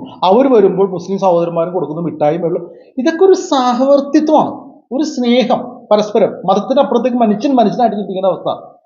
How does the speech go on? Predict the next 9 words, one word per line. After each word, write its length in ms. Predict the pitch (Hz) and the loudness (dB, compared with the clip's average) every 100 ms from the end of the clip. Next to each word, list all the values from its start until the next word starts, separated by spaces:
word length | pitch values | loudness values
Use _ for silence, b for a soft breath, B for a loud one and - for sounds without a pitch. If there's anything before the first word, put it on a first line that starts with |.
| _ - | _ -2
മതമൊക്കെ 280 | 196 269 277 | 0 2 2
മനസ്സിനുള്ളിൽ 520 | 254 202 - 226 214 | 2 2 0 -2 0
മനുഷ്യൻ 280 | 208 170 208 | -2 -2 -2
നന്നാക്കാൻ 440 | 185 175 170 185 | 0 0 0 0
വേണ്ടിയാണ്. 300 | 190 170 131 - - | -2 -4 -6 -8 -8
ഇപ്പൊ 120 | 185 262 | 0 0
എന്താണ്? 240 | 190 185 - - - | 2 -2 -2 -12 -4
മനുഷ്യൻ 240 | 175 170 175 180 | -4 -2 -2 0
കാശുണ്ടാക്കാനും 680 | 160 156 170 147 135 143 | 0 -2 -4 -2 -2 -4